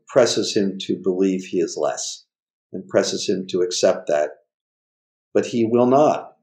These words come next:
And he has convinced others that he is right not to.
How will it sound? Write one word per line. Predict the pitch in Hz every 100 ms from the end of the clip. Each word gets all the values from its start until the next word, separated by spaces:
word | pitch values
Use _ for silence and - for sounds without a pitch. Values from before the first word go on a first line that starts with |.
| _ _ _ _ - - _ _ _ _
And | 101 101 95 95 98 101
he | - 120 110
has | 110
convinced | - 117 104 110 107
others | 110 117 113 110 107 -
that | 104 98
he | 98 117
is | 107
right | 104 110 113 113
not | 107 104 -
to. | 82 -